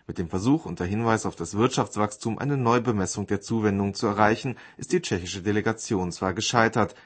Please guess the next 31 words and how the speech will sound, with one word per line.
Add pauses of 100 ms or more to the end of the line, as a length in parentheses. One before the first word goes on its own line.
(220)
dafür
aber
wurden
für
Tschechien
Erleichterungen
bei
der
Abrufung
der
Gelder
eingeräumt. (380)
Dass
der
Entwurf
für
sein
Land
annehmbar
sei, (200)
hatte
Paroubek
schon
im
Vorfeld
durchscheinen
lassen. (180)
Nicht
so
deutlich
allerdings.